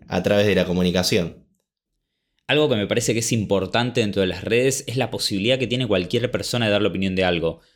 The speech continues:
Speaker 2: ¿Cómo influye esto de que cada persona pueda dar su veredicto político sobre cualquier cosa,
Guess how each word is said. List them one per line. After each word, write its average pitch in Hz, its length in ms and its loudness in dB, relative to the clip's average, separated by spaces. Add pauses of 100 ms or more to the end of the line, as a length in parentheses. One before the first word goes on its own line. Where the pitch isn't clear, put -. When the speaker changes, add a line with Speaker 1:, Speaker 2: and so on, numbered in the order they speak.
(380)
Speaker 2:
¿Cómo 226 160 0
influye 127 640 0
esto - 200 -2
de 101 100 2
que 98 140 0
cada 107 240 0
persona 101 360 -2
pueda 101 220 2
dar 104 180 2
su 104 200 -2
veredicto 98 480 0
político 127 500 0
sobre 87 380 0
cualquier 92 500 -2
cosa, 139 640 0